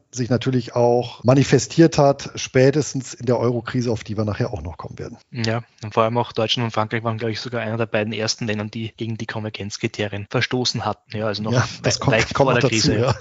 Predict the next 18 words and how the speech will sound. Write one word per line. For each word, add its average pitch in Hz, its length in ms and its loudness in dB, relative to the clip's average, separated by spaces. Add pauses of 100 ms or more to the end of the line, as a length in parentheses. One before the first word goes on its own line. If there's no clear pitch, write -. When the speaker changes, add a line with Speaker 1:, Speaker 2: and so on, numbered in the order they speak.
(160)
Speaker 2:
Ja. 117 300 0
Speaker 1:
Ja, 135 140 6
ja. 143 120 6 (220)
Speaker 2:
Ähm. 113 180 -2
Speaker 1:
Da 131 80 2
muss 175 120 2
man 180 120 6
ja 151 40 2
auch, 175 220 4
man 139 140 -2
muss 190 100 -2
ja 180 80 4
dann 156 140 4
auch, 170 280 -2
äh, 151 460 0
noch 151 240 0
wissen 165 240 -2
dazu, 151 480 2